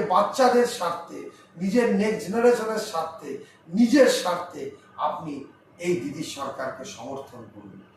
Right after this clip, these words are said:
যখনই যেখানে পড়বে, যেখানে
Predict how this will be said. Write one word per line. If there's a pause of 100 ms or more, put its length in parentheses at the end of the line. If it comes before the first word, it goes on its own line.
(680)
যখনই (560)
যেখানে (500)
পড়বে, (640)
যেখানে